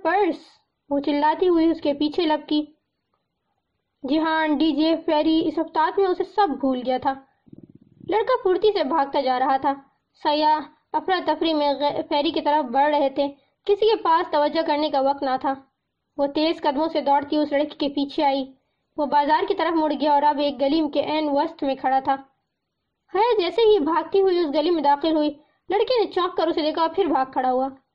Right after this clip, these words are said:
"رکو، رکو!" وہ غصے سے چلاتی اس کے پیچھے دوڑی تھی۔ لڑکا خاصا پھرتیلا لگ رہا تھا، مگر وہ اتنا تیز نہیں بھاگتا تھا۔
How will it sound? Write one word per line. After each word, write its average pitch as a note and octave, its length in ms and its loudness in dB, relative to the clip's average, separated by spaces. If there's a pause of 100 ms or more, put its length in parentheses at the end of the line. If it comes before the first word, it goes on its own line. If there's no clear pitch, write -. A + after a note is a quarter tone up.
(720)
"رکو، D#4 640 -2 (180)
رکو!" E4 560 0 (640)
وہ C#4+ 100 0
غصے F4 300 0
سے G4 100 0
چلاتی D4 480 0
اس D#4 120 0
کے D4+ 120 -2
پیچھے D4 280 -2
دوڑی C#4 300 2
تھی۔ C#4+ 220 -6 (920)
لڑکا A4+ 340 0
خاصا - 320 0 (120)
پھرتیلا D#4 380 0
لگ C4 180 0
رہا C#4 200 0
تھا، D4 180 -2 (320)
مگر C#4+ 280 0
وہ D#4 120 2
اتنا D4+ 280 0
تیز D4+ 240 0
نہیں E4 180 2
بھاگتا C#4+ 460 -2
تھا۔ D4+ 120 -4